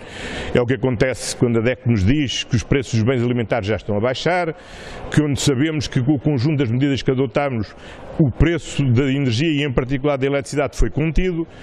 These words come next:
quando sabemos que os apoios extraordinários ao rendimento começaram a ser pagos, os a-,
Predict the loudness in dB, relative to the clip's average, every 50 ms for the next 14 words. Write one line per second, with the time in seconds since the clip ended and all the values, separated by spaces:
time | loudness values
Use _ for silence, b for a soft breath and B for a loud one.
0 | B B B B B B B 2 2 2 2 0 0 2 2 2 2 2 0 0
1 | 0 -2 -2 0 0 2 2 2 2 2 2 2 0 0 0 0 0 0 2 2
2 | 0 0 0 0 0 -2 0 0 0 0 0 -2 -2 -2 -2 -2 -4 -4 -6 -8
3 | -6 -4 -4 -2 0 -2 -2 0 0 -2 -2 -2 -2 -2 -2 -2 -2 -2 -2 -4
4 | -8 -12 -14 -16 B B B B B B B B 2 4 4 4 2